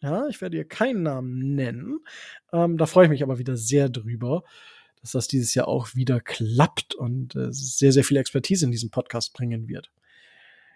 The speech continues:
Genau. Das zum, zur Vorsprache, zum Draft, zum Teasern.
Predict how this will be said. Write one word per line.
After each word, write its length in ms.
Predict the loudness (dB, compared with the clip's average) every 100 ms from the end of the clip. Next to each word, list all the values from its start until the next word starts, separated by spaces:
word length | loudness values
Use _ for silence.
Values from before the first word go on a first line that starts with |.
| _
Genau. 460 | 6 8 8 2 _ _ _ _ _ _ _ _
Das 480 | -4 -2 -2 -6 -12 -8
zum, 420 | 2 4 4 -2 _ _
zur 200 | -2 0
Vorsprache, 760 | 4 4 4 0 2 4 2
zum 220 | 0 -2 0
Draft, 400 | 2 2 2 -2
zum 160 | -4
Teasern. 480 | -4 -6 0 2 0